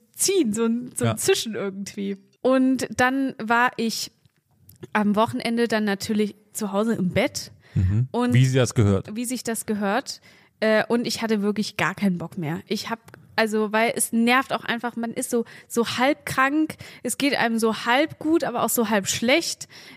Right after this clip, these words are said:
Speaker 1: Äh, man hat irgendwie, abends hat man immer dann Gliederschmerzen, morgens geht's dann irgendwie, es ist beschissen.
Speaker 2: Mhm.
Speaker 1: Und dann dachte ich so, jetzt gehe ich Full Force rein. Und zwar habe ich dann ein Wundermittel kennengelernt, japanisches Heilpflanzenöl.
Speaker 2: Ach so,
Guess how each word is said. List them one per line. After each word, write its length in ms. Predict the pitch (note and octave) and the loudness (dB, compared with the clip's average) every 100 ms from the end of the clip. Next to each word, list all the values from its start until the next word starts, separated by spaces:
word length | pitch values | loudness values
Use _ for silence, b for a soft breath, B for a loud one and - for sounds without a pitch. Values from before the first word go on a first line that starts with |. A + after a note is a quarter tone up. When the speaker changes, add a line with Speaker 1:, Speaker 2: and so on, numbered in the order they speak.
| - | 0
Speaker 1:
Äh, 140 | A#3 | 2
man 240 | A#3 A#3 B3+ | 2 0 -2
hat 120 | - | -2
irgendwie, 360 | B3 A#3 A#3 - | -2 0 0 0
abends 360 | B3 C4 C4+ | -2 -2 -6
hat 120 | A#3+ | -6
man 180 | A#3+ A#3 | -4 -4
immer 240 | A3 A3+ G#3+ | -2 0 0
dann 240 | G#3 G#3 | 0 2
Gliederschmerzen, 1120 | B3 C#4+ C4+ - B3+ B3 B3+ - - B3 B3 A#3+ B - | 2 2 0 -2 -2 -2 -2 -6 -4 -2 -2 -4 B -4
morgens 340 | A3 A3 G#3+ - | 0 0 0 0
geht's 240 | B3+ - | -2 0
dann 80 | A#3+ | -2
irgendwie, 320 | A3+ A3+ A3+ | 0 -2 -2
es 120 | G3 | -4
ist 220 | - G3+ - | -4 -6 -6
beschissen. 480 | - F#3+ - - - - | -2 -2 -4 -8 -12 -4
Speaker 2:
Mhm. 100 | G#2+ | 0
Speaker 1:
Und 140 | G2+ | 2
dann 180 | G#3+ A3 | 2 0
dachte 300 | A3+ A#3 - | 0 -2 -4
ich 140 | G#3+ - | -6 0
so, 340 | A3+ C4 D4+ B B B B | 2 2 0 B B B B
jetzt 300 | A3+ B3 - | -2 -2 -2
gehe 100 | B3 | -4
ich 160 | A#3 - | -4 -6
Full 260 | - D4 | 0 2
Force 440 | C#4+ B3+ A#3 - G3+ | 2 0 0 -2 -2
rein. 280 | G#3 F#3 F#3 | 0 0 -2
Und 160 | G3+ - | -2 -2
zwar 420 | - A3 A#3+ C#4+ B B B _ - - | 0 2 2 0 B B B _ -8 0
habe 240 | A#3+ C4 | 2 2
ich 240 | - G3+ - | 0 -4 -4
dann 340 | G3 F#3+ G3+ - | -2 0 -2 0
ein 240 | G3+ G3 | 2 4
Wundermittel 540 | G#3 C4 A3 F3 F3 G3 | 4 4 4 2 0 -4
kennengelernt, 720 | - F#3+ F3+ E3 F3 G#3 - B B B B - | -4 -2 0 0 0 -2 -4 B B B B -4
japanisches 760 | G3+ - A3 A#3 A#3+ A3+ - - - | -2 -2 0 0 0 -2 -4 -8 -2
Heilpflanzenöl. 640 | G#3 G#3+ - G2 - - C#3 | 0 0 -2 -6 -4 0 2
Speaker 2:
Ach 40 | |
so, 160 | C3 | 2